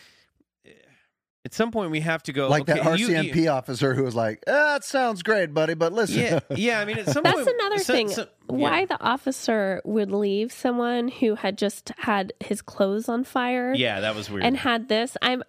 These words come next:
Speaker 3: I'm, I'm just, I don't doubt that he experienced this.
Speaker 2: Maybe he would have thought, you know, he could have, like, people, just some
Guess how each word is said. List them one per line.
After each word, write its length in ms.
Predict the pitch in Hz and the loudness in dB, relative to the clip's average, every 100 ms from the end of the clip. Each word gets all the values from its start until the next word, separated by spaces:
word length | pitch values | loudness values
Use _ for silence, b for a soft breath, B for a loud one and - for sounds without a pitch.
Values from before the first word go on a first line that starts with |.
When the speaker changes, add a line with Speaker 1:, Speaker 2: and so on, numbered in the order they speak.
| - | -2
Speaker 3:
I'm, 400 | 294 285 285 - _ _ _ _ _ - | 0 0 -4 -8 _ _ _ _ _ -4
I'm 220 | 254 269 | -2 0
just, 220 | 262 311 - | -2 -2 -2
I 160 | - 269 | 0 0
don't 400 | 359 381 - - - | 0 -4 -6 -16 -6
doubt 320 | - 233 240 - | 0 0 0 -4
that 120 | - | -6
he 600 | - - 233 247 262 294 b b b b b b b _ | -6 -2 -2 0 -2 -4 b b b b b b b _
experienced 960 | - - - - 190 208 226 247 - - | -6 -6 -6 -4 0 2 0 -2 -8 0
this. 80 | 254 | 2
Speaker 2:
Maybe 220 | 151 147 | 4 2
he 140 | 147 | 0
would 120 | 143 135 | 0 -2
have 80 | |
thought, 320 | - 139 131 110 | 0 0 0 -2
you 120 | 123 | -2
know, 100 | 117 | -2
he 140 | 123 | -4
could 160 | 117 120 | -4 -4
have, 120 | 85 | -2
like, 300 | 107 107 - - - | -2 -2 -6 -20 -10
people, 240 | - 127 104 | -6 -4 -4
just 200 | 107 - | -6 -4
some 280 | 117 107 | -4 -4